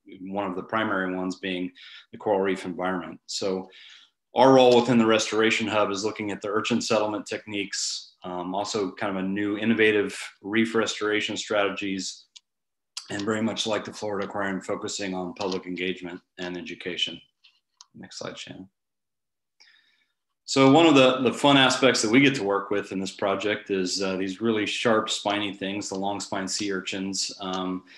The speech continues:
they're diadema urchins, they're also called. Unfortunately, in nineteen eighty-three and nineteen eighty-four, there was a major die-off throughout the Caribbean and here in Florida where, um, roughly eighty to ninety percent of the diadema died off. Um,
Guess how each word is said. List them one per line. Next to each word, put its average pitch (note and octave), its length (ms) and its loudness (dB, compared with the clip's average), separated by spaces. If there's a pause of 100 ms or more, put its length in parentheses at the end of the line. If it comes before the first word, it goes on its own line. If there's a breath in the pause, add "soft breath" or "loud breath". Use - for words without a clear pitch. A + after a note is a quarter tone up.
(460 loud breath)
they're G2+ 320 -6
diadema A2 560 4
urchins, G#2 400 -2
they're G#2 140 0
also G2+ 260 0
called. G2+ 440 0 (100)
Unfortunately, C3+ 540 4
in A#2 80 6
nineteen B2 340 4
eighty-three A2 420 0
and G#2+ 80 -4
nineteen G2+ 320 -6
eighty-four, G2 460 -6
there F#2+ 100 -2
was F2+ 80 -4
a F#2+ 60 -6
major F#2+ 420 -4
die-off F#2 640 -4
throughout G#2+ 340 0
the A#2+ 60 -4
Caribbean G2+ 720 -4
and F#2+ 300 -8
here G2+ 200 -6
in F#2 100 -6
Florida F2+ 480 -6
where, F2+ 340 -6 (460 loud breath)
um, F2+ 480 -4 (260)
roughly G#2 400 -2
eighty G2+ 220 0
to F#2+ 100 -4
ninety F#2+ 300 0
percent F#2+ 400 -4
of F2 140 -6
the F#2 100 -4
diadema F#2 540 0
died F2 240 -2
off. F2 580 -2
Um, E2+ 480 -6